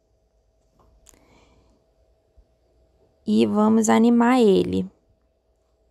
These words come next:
Pronto, escolhi esse aqui de, esse aqui de cair pra animação. Eu quero ajeitar isso aqui. Pera aí que tá feio aqui, ó. Vamos botar aqui centralizado.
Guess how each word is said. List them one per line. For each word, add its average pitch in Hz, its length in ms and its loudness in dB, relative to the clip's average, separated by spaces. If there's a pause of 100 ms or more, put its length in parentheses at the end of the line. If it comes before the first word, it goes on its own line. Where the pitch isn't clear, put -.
(840)
Pronto, 214 340 2
escolhi 220 500 0
esse 240 260 4
aqui 247 240 -4
de, 214 140 -2 (180)
esse 220 280 -2
aqui 220 260 -6
de 202 120 -4
cair 208 520 2
pra 220 200 -2
animação. 196 920 0 (1500)
Eu 214 80 -6
quero 123 460 0 (480)
ajeitar 214 500 -2
isso 220 160 -4
aqui. 208 460 -6 (100)
Pera 226 240 -8
aí 202 140 -4
que - 240 -10 (1300)
tá - 160 -20
feio - 640 -2
aqui, - 400 -6
ó. - 80 -8 (640)
Vamos 208 240 -4
botar 220 340 -4
aqui - 340 -12
centralizado. 220 1600 -4